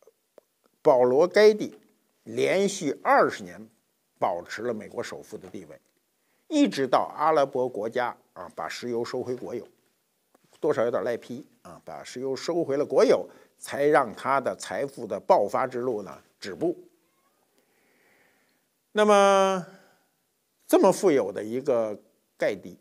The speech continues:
啊，他的家族比较庞大，他结过很多婚嘛，生过孩子嘛，生过很多孩子啊，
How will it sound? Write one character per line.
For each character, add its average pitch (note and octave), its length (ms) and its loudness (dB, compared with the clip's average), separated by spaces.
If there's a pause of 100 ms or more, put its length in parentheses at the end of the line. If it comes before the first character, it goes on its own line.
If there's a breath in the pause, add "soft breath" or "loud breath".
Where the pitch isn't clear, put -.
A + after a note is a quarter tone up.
(100)
啊， - 240 -20 (440)
他 - 140 -8
的 E3 100 -2
家 F#3 400 0
族 G#2+ 240 -10
比 G#2 140 -16
较 - 160 -8
庞 D#2+ 320 -18
大， G#2+ 200 -12
他 - 80 -18
结 C#3 160 -4
过 B2+ 120 -4
很 G2 120 -12
多 B2 140 -6
婚 E3+ 200 -2
嘛， D#3 180 -6
生 D#3 180 -10
过 C#3 120 -2
孩 G2+ 300 -10
子 E3+ 140 -8
嘛， A2+ 100 -10
生 - 140 -12
过 C3+ 100 -8
很 A2+ 100 -12
多 C#3 120 -4
孩 A#2+ 260 -6
子 F#3 180 -10 (960 soft breath)
啊， E2 280 -10